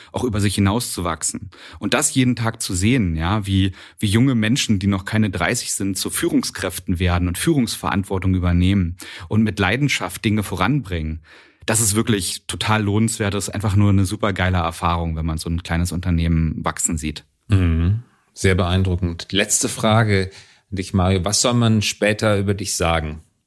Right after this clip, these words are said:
Speaker 2: Jetzt nicht später im Sinne von Grabstein und Tod und Epitaph,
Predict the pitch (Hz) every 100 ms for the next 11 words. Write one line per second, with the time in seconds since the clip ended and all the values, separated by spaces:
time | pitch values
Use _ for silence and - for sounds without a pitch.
0 | _ _ _ _ _ _ _ _ _ _
1 | - - 92 - 85 85 87 82 90 87
2 | - 82 - 82 - - 117 120 131 104
3 | 90 - 113 117 92 98 95 90 - 120
4 | 147